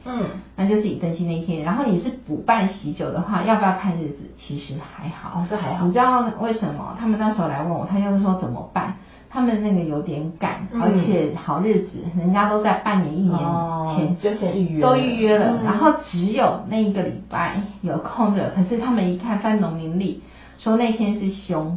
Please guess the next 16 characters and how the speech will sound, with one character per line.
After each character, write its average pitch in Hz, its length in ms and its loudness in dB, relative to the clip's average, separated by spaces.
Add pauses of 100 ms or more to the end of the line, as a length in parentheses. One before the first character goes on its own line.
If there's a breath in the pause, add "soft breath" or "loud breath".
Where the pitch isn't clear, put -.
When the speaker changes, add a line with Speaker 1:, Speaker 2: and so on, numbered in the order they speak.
(140)
Speaker 2:
日。 190 80 -2
Speaker 1:
哦， 233 400 -2 (100)
凶 196 260 -4
日。 - 20 0
Speaker 2:
然 208 160 6
后 247 200 4
他 247 140 4
问 247 100 2
我 196 220 2
说 180 640 0
：“这 262 80 -4
个 240 100 2
行 156 320 -6
吗？” 151 240 -6
我 180 60 0
说 277 400 -4